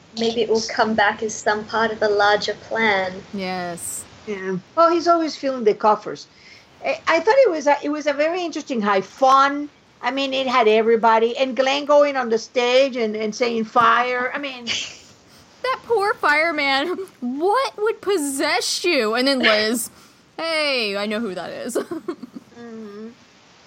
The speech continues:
Speaker 3: Yep.
Speaker 1: I think she's the only person who's ever just called him Mister Carter.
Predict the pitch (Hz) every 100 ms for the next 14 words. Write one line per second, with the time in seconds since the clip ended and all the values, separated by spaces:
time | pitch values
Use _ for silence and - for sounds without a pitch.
0 | - _ _ - - 226 269 311 - 320
1 | 427 - _ - 359 349 359 262 294 302
2 | 294 311 269 254 214 220 220 214 226 -
3 | 202 202 196 185 202 214 - 202 - 190
4 | 180 -